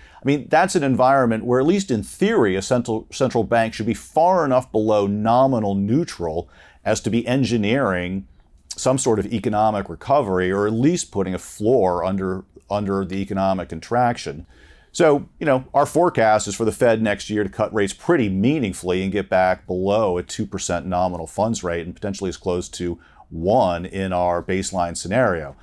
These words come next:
But that's fully dependent upon the disinflation that we get created in our recession outlook. In fact, I think the outlook is pretty binary in some ways, because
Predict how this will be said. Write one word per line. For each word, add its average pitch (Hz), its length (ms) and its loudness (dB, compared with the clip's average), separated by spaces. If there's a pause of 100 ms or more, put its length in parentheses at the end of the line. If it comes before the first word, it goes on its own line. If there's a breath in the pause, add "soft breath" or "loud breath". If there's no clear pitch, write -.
(260 soft breath)
But 104 80 0
that's 110 160 2
fully 143 340 2
dependent 95 540 -2
upon 87 460 0
the 85 180 -10 (120)
disinflation 104 1040 0
that 82 140 -4
we 95 140 -4
get 87 160 -4
created 90 580 -4
in 82 140 -12
our 78 100 -6
recession 101 460 -2
outlook. 73 400 -8 (540 soft breath)
In - 80 -8
fact, 127 200 2
I 127 60 2
think 151 180 0
the 123 180 2
outlook 131 400 2
is 104 100 -2
pretty 196 260 0
binary 95 760 0
in 85 80 -10
some 120 300 2
ways, 80 320 -4
because 104 440 0